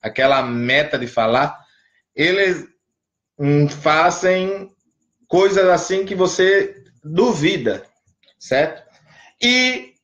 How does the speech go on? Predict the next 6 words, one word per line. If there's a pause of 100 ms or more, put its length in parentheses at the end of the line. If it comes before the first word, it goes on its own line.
(840)
eram (160)
os (200)
chamados, (420)
é,
elders,
né?